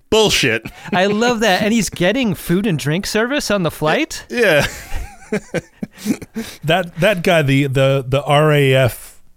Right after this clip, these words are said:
Speaker 3: sergeant or whatever, who during the, during the anti-aircraft fire comes back, straps a parachute on himself, and is like,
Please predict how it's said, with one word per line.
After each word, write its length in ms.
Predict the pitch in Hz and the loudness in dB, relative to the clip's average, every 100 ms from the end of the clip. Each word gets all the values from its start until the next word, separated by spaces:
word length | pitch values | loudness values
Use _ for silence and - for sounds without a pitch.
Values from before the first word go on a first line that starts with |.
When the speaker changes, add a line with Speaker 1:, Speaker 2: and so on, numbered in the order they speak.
| - - | -14 -6
Speaker 3:
sergeant 600 | - 147 139 123 113 131 | 0 2 2 0 0 0
or 80 | 120 | 0
whatever, 380 | 120 117 123 | 2 2 2
who 220 | 107 127 123 | 2 2 0
during 400 | 117 143 143 123 | 0 2 2 2
the, 300 | 120 117 - | 2 -2 -4
during 300 | - 147 139 | -4 0 2
the 100 | 127 | 0
anti-aircraft 1000 | 135 135 131 120 127 131 139 117 113 - - - - - - _ _ | 2 0 2 2 2 0 2 2 0 -8 -20 -20 -20 -20 -20 _ _
fire 640 | - - 135 123 117 110 113 | -20 -6 -2 2 2 0 -2
comes 300 | - 143 120 | 0 0 2
back, 320 | 131 123 - | 2 2 -2
straps 420 | - 147 135 - | -2 0 0 0
a 140 | 120 127 _ - | 0 -2 _ -2
parachute 440 | 156 151 - 131 | 2 2 2 0
on 140 | 123 | 2
himself, 760 | 117 107 - 151 156 117 - - - - - _ _ | 0 -2 0 2 2 0 -6 -14 -20 -20 -20 _ _
and 80 | 139 | 0
is 100 | 120 | 2
like, 240 | 135 123 | 2 0